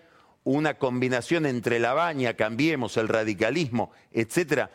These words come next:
muchos intendentes peronistas del conurbano podrían ir hacia esa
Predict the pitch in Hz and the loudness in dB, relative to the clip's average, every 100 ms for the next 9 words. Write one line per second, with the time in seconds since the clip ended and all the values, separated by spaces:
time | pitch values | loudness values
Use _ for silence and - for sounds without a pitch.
0 | - - 147 190 165 143 123 123 135 175 | -12 -2 -2 0 -2 -2 -2 -2 -2 -2
1 | 135 - 117 123 151 147 120 107 113 113 | -2 -2 -2 0 -2 0 -2 -2 -2 0
2 | 139 170 127 120 123 143 151 135 147 131 | -2 -2 -2 0 0 0 0 0 0 -2
3 | 117 117 156 - 143 139 | 0 0 0 -2 -4 -4